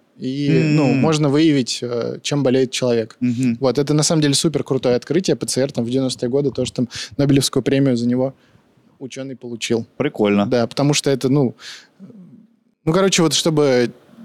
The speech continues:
Speaker 1: э, человеку, если бы не было П Ц Р, приходилось бы ложиться там в больницу,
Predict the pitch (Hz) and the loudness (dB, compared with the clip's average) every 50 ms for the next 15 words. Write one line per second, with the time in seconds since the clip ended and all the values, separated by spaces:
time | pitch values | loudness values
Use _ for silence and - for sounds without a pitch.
0 | - - 139 127 127 123 123 123 117 - - 151 147 143 151 160 151 - 135 127 | -6 -2 0 2 4 4 4 2 2 2 0 2 2 4 4 2 2 2 2 2
1 | 120 120 123 135 147 - - 147 143 156 151 135 127 123 113 - 127 - - 139 | 2 2 2 2 2 2 0 2 2 2 2 4 2 2 0 0 -2 -2 0 2
2 | 156 196 220 226 - - - - - - _ 147 135 - 160 156 165 165 151 139 | 2 2 0 -2 -4 -10 -20 -20 -20 -6 _ -2 0 2 2 4 4 4 4 4
3 | 131 135 131 127 127 127 127 156 160 151 - - - 139 120 113 110 113 120 135 | 2 2 2 4 2 2 2 2 0 0 -2 -2 0 0 0 0 0 0 0 2
4 | 135 147 175 208 196 - - 131 120 117 120 | 2 4 4 2 2 0 0 0 0 -2 -2